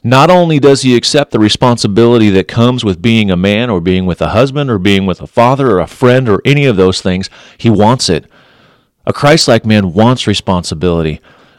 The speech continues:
Isaiah stood before the Lord in this vision,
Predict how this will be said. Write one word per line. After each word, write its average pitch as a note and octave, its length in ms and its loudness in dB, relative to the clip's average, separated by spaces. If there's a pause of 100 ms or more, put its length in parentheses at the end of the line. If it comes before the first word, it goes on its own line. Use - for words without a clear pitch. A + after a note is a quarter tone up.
Isaiah B2+ 400 4
stood E3 320 2
before C#3+ 320 2
the C3 80 4 (160)
Lord C#3 240 4
in A2 80 2
this A2+ 160 0
vision, C3 480 2